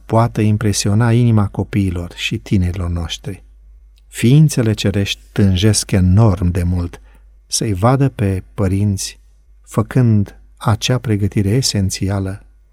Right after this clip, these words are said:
ca ei și copiii lor să rămână loiali lui Dumnezeu în conflictul care va veni și să intre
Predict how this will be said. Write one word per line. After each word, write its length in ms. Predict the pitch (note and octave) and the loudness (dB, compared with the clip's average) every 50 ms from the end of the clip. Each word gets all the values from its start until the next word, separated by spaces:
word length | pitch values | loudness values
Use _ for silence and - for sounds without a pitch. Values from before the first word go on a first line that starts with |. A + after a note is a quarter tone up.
| _ - | _ -6
ca 180 | - - A2 | -2 0 2
ei 340 | G#2 G2+ G#2+ B2 C#3 D#3 E3 | 2 4 4 4 4 4 4
și 160 | E3 - - | 2 2 -2
copiii 420 | A#2+ A2 - G#2+ - - A#2 A#2+ A2+ | -4 -2 -2 -2 0 0 2 2 4
lor 180 | A2 B2 C3+ | 2 2 2
să 180 | C3 - - A#2+ | 0 -2 -2 0
rămână 360 | A2+ A2+ G#2+ A#2 B2+ B2 A#2 | 0 2 2 2 2 2 2
loiali 480 | G#2+ A2 G#2+ G2+ G#2 A#2+ C3+ C#3+ D3 C3+ | 2 2 2 2 2 4 4 2 2 2
lui 140 | A#2+ A#2 A2 | 0 0 0
Dumnezeu 520 | G#2+ G#2+ G#2+ A2 G2+ F#2+ - C#3 C#3 C3 | 2 2 2 2 0 0 0 0 2 2
în 140 | A#2 A2+ A2 | 2 0 0
conflictul 640 | - A#2+ A2 G2+ F#2+ A2 B2+ B2 - - B2 A2+ | 0 0 -2 0 0 0 -2 -2 -2 -4 -6 -6
care 260 | G#2+ - A2+ G#2 G#2 | -2 -2 0 0 0
va 160 | G2 G2 G#2 F#2+ | 0 0 0 0
veni 440 | G2 G2+ G2 G2+ A2 C3 F3 - - - _ - _ _ _ _ _ _ _ _ _ _ _ _ _ _ _ _ - _ | 2 2 2 2 2 2 0 -2 -4 -16 _ -20 _ _ _ _ _ _ _ _ _ _ _ _ _ _ _ _ -20 _
și 160 | - - - A#2 | -10 -2 -2 -2
să 160 | - - G#2+ | 0 0 0
intre 680 | G2 G2 A#2+ C#3+ C3+ A#2 F#2+ - - - E2 - | 2 4 4 4 4 4 2 0 -4 -10 -12 -14